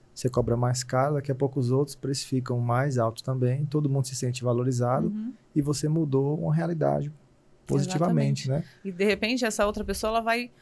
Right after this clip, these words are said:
Speaker 2: olhar pra você e vai ver, "Poxa, o que que ela tá fazendo de diferente que ela tá cobrando mais do que eu?"
Speaker 1: Uhum.
Speaker 2: E aí vai, de repente, começar a elevar o seu padrão também de atendimento, seu padrão de acompanhamento, e isso vai beneficiar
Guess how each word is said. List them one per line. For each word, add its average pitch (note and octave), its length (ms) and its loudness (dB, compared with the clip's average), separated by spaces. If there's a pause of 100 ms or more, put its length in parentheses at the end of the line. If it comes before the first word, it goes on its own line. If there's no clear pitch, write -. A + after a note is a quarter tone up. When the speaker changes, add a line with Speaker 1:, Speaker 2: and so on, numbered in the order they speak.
(260)
Speaker 2:
olhar G3 400 2
pra G3+ 120 0
você F#3+ 340 -4
e A#3 40 -4
vai A#3 80 -6
ver, A#3+ 120 -6
"Poxa, C4+ 280 0
o - 40 -16
que - 80 -20
que - 80 -10
ela G4 100 2
tá C#4 140 2
fazendo G#3 520 0
de G3 100 -4
diferente F#3 640 -2
que - 120 -6
ela C4 140 0
tá G#3 300 0 (340)
cobrando F#3 340 0
mais E3+ 260 0
do D#3 80 -6
que - 180 -6
eu?" B2+ 200 0 (140)
Speaker 1:
Uhum. C3 420 2 (140)
Speaker 2:
E F3+ 100 -4
aí G3 160 -2
vai, B3+ 160 0 (240)
de B3+ 80 2
repente, C4+ 280 0
começar C#4 280 2
a C#4+ 40 2
elevar C4+ 240 2
o D4 40 0
seu D4+ 180 0
padrão G#3+ 360 2
também F#3+ 280 0
de F#3+ 80 0
atendimento, F3+ 540 -4
seu F3 100 0
padrão E3+ 320 -2
de E3+ 80 -4
acompanhamento, E3+ 600 -6
e B3 40 -4
isso A#3+ 120 -8
vai A#3+ 140 0
beneficiar B3 680 -2